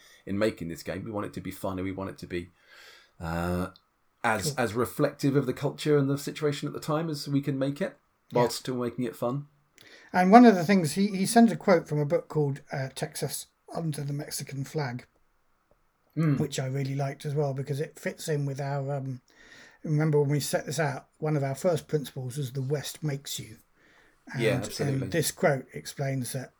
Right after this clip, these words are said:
Speaker 2: um, things that we think of as Texan nowadays and, uh, shall we say, white Texan,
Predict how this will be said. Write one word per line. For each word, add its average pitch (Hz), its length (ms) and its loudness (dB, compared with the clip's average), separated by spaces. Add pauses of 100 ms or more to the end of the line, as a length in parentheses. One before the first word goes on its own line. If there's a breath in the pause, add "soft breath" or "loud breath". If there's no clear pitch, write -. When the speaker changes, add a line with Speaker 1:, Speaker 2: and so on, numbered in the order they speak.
(140)
Speaker 2:
um, 127 420 -6 (480 soft breath)
things 190 220 6
that 175 120 -2
we 160 100 0
think 160 300 2
of 143 240 2 (120)
as 139 460 -2 (880)
Texan 127 720 0
nowadays 139 800 -2 (200)
and, 131 340 -4 (120)
uh, 123 200 -10 (640)
shall - 180 -4
we 135 80 -4
say, 135 180 -6
white 160 520 -4
Texan, 131 560 -8